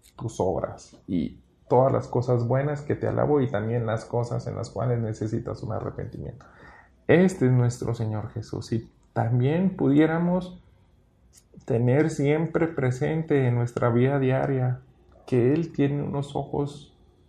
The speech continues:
a los cuales no se nos puede ocultar nada. Va a ser realidad que nosotros vamos a atender al llamado que nos haga, como en estas iglesias.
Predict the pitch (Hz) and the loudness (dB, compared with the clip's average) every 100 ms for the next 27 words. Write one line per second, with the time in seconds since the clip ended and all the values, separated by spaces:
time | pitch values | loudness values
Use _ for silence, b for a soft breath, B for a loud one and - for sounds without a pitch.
0 | _ - 131 127 127 135 143 143 135 131 | _ -2 0 2 2 2 2 0 -4 -4
1 | 131 - 139 143 131 127 131 135 151 143 | -4 -2 0 0 -2 -2 -2 -2 -4 -4
2 | - B B B B B - 123 131 127 | -8 B B B B B -2 0 2 4
3 | 151 147 156 143 123 127 139 151 139 - | 4 4 2 2 4 4 2 0 -2 -2
4 | 117 117 123 123 127 123 123 127 123 - | -2 -2 -2 0 2 2 2 0 -2 0
5 | 117 117 127 135 107 110 107 110 117 127 | 0 2 0 0 0 0 -2 -2 0 0
6 | 127 123 113 107 120 117 123 117 117 - | 0 0 0 -4 -2 0 0 -2 -6 -4
7 | 117 127 117 117 117 123 123 - - - | 0 2 2 0 -2 -4 -6 -6 -6 -6
8 | 120 - | -6 -12